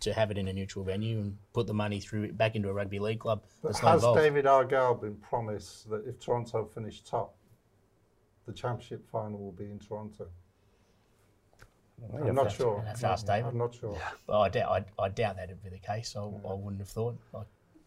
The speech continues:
Speaker 2: What we don't want to do is, is cheese people like David Argyle off, do we? You know, he,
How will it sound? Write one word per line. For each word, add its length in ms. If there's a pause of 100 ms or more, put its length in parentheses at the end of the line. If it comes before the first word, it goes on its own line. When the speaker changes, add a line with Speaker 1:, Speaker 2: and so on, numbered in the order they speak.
Speaker 2:
What 140
we 100
don't 180
want 140
to 60
do 360
is, 440
is 200
cheese 400
people 360
like 220 (340)
David 300
Argyle 540
off, 260
do 140
we? 400
You 40
know, 220
he, 200